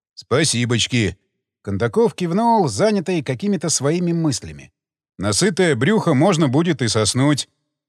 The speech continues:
Однако его мечтам не суждено было исполниться. Ваня, догнавший друзей уже возле дверей номера, сообщил.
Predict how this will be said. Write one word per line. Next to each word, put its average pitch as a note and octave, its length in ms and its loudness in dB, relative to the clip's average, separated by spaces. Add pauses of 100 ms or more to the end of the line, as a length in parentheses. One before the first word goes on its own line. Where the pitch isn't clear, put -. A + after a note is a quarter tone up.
(360)
Однако G#3 380 -2
его A#3 160 -2
мечтам A3 400 0
не G#3+ 100 0
суждено G3 440 0
было E3 240 -2
исполниться. F#2+ 680 -6 (400)
Ваня, G3+ 440 2
догнавший D3+ 560 -2
друзей D3 360 0
уже D3 180 0
возле C#3 300 -2
дверей C#3+ 320 0
номера, G3 360 2
сообщил. C#3+ 720 -2